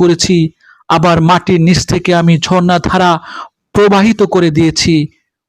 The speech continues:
অতঃপর পাপের কারণে আমি তাদের চিরতরে ধ্বংস করে দিয়েছি, আর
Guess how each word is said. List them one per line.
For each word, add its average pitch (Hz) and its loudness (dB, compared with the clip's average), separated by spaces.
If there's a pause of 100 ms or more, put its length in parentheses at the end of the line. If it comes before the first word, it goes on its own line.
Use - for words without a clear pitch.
(140)
অতঃপর 170 0 (140)
পাপের 180 0 (100)
কারণে 180 2 (520)
আমি 180 2 (100)
তাদের 185 2 (120)
চিরতরে 208 2 (100)
ধ্বংস 226 0 (160)
করে 180 2
দিয়েছি, 175 0 (680)
আর 165 0